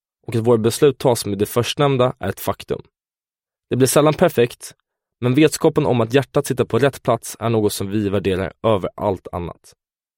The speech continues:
Därför finns det mer känslor, upplevelser och åsikter än fakta i den här boken. Frågan, "Skulle vi vara kvalificerade för att uttala oss om allt vi gör?", kan besvaras på ett ögonblick. Förmodligen inte. Bryr vi oss?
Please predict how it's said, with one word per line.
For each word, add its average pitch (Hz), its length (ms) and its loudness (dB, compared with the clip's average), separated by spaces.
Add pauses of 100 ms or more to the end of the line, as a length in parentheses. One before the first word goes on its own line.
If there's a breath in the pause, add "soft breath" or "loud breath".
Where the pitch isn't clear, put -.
(600)
Därför 135 400 4
finns 117 260 -2
det - 80 -6
mer 131 260 2
känslor, 123 520 2
upplevelser 101 640 0
och - 120 2
åsikter 127 560 0
än 107 220 -4
fakta - 580 -4
i 95 40 2
den 90 100 -4
här 85 60 -2
boken. - 400 -10 (800)
Frågan, 117 460 2 (580)
"Skulle 120 260 2
vi 120 200 4
vara 135 140 2
kvalificerade 113 880 0
för - 140 -2
att 110 120 -2
uttala 113 340 2
oss - 180 -2
om 110 180 -4
allt 120 300 0
vi 107 100 -2
gör?", 123 380 2 (680)
kan 123 140 0
besvaras 107 320 0
på 101 100 -4
ett - 120 -8
ögonblick. 104 640 -2 (300)
Förmodligen 123 420 2
inte. - 420 -6 (580)
Bryr 165 220 6
vi 190 80 6
oss? - 280 0